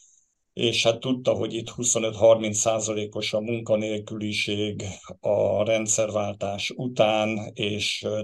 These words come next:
tönkrementek a nagy állami vállalatok, például a bakonyművek, volna munkaerő, de keressünk helyet ennek a gyárnak, és így visszaemlékszem, hogy ott bókláztam a mai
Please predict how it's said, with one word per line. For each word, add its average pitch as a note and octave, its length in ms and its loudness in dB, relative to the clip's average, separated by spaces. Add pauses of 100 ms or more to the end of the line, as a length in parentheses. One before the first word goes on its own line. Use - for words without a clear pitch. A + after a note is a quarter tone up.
(120)
tönkrementek G#2 840 -2
a G#2 40 -10
nagy G#2 240 0
állami G#2+ 500 0
vállalatok, G#2+ 640 0
például G#2+ 380 -2
a A#2 60 -2
bakonyművek, A#2 1000 2 (480)
volna A#2+ 420 4
munkaerő, A#2+ 800 2
de A2 340 -2
keressünk A2+ 580 0
helyet G#2+ 340 2
ennek G#2+ 360 2
a G2 60 0
gyárnak, A#2+ 600 0
és A2+ 360 0 (680)
így A2 120 -8
visszaemlékszem, B2 760 4
hogy A#2 140 -2
ott A#2+ 260 0
bókláztam A2+ 840 2
a G#2+ 340 4
mai A2 420 0